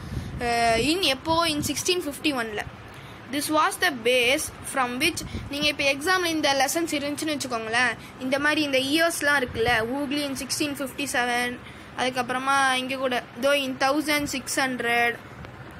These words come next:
இந்த இயர்ஸ், அப்புறம், அஹ், வாஸ்கோ டா காமா ஃபோர்டீன் நைன்டி எயிட்ல explore பண்ணாரு, அதெல்லாம் இருக்குல்ல, அந்த இயர்ஸ், அந்த இயர்ஸ்லாம் உங்களுக்கு வந்து ஒன் வேர்ட்ஸா கேட்பாங்க.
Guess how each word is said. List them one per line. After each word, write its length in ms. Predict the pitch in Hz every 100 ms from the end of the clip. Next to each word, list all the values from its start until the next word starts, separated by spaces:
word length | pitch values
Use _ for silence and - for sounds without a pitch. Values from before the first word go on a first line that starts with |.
| - -
இந்த 160 | 254
இயர்ஸ், 460 | 262 262 294 285 294
அப்புறம், 500 | 269 254 254 285 277 262 247 233 226 - -
அஹ், 580 | 240 233 226 226 226 220 - - - -
வாஸ்கோ 280 | 262 277 302
டா 160 | 285
காமா 320 | 269 262 254 254
ஃபோர்டீன் 420 | 269 269 277 262
நைன்டி 240 | 254 262
எயிட்ல 260 | 254 254 240
explore 300 | - 269 262
பண்ணாரு, 540 | 247 233 226 220 220 220 - - - - -
அதெல்லாம் 360 | 226 240 277 285
இருக்குல்ல, 320 | 262 269 294 285 240 -
அந்த 200 | 233 233
இயர்ஸ், 380 | 247 302 330 - - - - - - -
அந்த 180 | 262 277
இயர்ஸ்லாம் 420 | 311 339 339 339
உங்களுக்கு 300 | 320 285 269
வந்து 200 | 277 311
ஒன் 260 | 269 302
வேர்ட்ஸா 280 | 320 - 285 277
கேட்பாங்க. 380 | 254 247 214